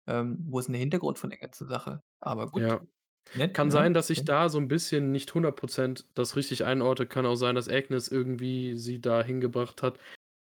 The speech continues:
Speaker 2: Wie gesagt, die Comics sind wohl sehr verwirrend. Ich habe nur Zusammenfassungen mitbekommen. Ähm, wichtig ist, dass sie gerne Kinder gehabt hätte mit Vision, ein normales Leben gehabt hätte und dass Agnes und Mephisto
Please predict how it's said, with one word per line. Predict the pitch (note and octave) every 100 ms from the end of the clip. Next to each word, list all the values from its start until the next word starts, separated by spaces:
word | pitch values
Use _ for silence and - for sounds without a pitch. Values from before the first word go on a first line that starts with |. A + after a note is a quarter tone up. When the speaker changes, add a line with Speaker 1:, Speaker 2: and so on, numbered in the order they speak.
| _ -
Speaker 2:
Wie | B2
gesagt, | B2+ C#3 D3
die | A#2+
Comics | - D#3 D#3 -
sind | D3
wohl | C3+
sehr | A#2+ C#3
verwirrend. | - A#2 C#3+ D#3+ E3
Ich | - -
habe | B2+ -
nur | D3+ D3 C#3 _
Zusammenfassungen | - C3 C#3+ E3 - D3 - C#3+
mitbekommen. | C#3+ C#3+ C#3 C#3 C#3+ D3 D3 _ _ _ _ _ _ _ _
Ähm, | B2+ B2 B2+ B2+ A#2+ _
wichtig | C#3+ C#3+ E3+ D#3+ -
ist, | D3+ -
dass | B2 A#2
sie | C3 C3
gerne | B2 A2+ A#2
Kinder | - E3+ C#3+
gehabt | C3+ C#3 -
hätte | C#3 C3
mit | B2 C#3 C3+
Vision, | C3+ C3 C#3
ein | A2+ A2+
normales | A2+ A#2 D3 E3+ -
Leben | C3 C3+
gehabt | C3 A#2+ B2+ -
hätte | B2 - A#2+ A#2+ - - _ _
und | B2
dass | A#2+ A#2 -
Agnes | B2+ C3+ C3+ C3
und | - A2
Mephisto | G#2 - C3+ - C3 A#2+ A#2